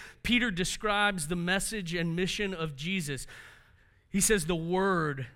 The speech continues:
that he sent to Israel." The incarnation, the birth of Jesus, is a sermon in and of itself. That it is God, he is God with us.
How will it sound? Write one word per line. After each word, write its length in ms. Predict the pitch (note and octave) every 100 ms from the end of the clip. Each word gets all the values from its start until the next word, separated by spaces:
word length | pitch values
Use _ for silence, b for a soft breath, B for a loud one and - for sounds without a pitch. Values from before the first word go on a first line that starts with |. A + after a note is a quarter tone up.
| _
that 280 | - C#3+ E3
he 120 | D3+
sent 440 | E3+ - F3 D#3+ -
to 120 | D#3+
Israel." 640 | D3 D3 B2+ A2+ G#2+ G#2+ G#2+ _ _ _ _
The 160 | - F#3+
incarnation, 800 | A3+ C4 C4 A#3+ A3 G#3+ - D#3+
the 80 | E3
birth 400 | D3 G#3+ C4+ -
of 120 | G3+
Jesus, 440 | D#3 G#3 G#3+ F3 - B B
is 180 | A3 G3
a 60 | G3+
sermon 500 | - A#3 B3+ A3 F3
in 240 | F#3 A3
and 140 | G3
of 160 | F3+ F3
itself. 720 | D#3 - - G3+ C#3 B2 -
That 160 | C#3+ D#3 -
it 200 | F#3 E3+
is 240 | F3 D#3+
God, 480 | C3+ E3+ F3 F#3 E3 - B B
he 240 | A3 A3+
is 180 | D#3+ C#3+
God 360 | E3 D#3+ D#3+
with 280 | D3 E3+ E3+
us. 640 | C3+ A#2 G#2+ - - -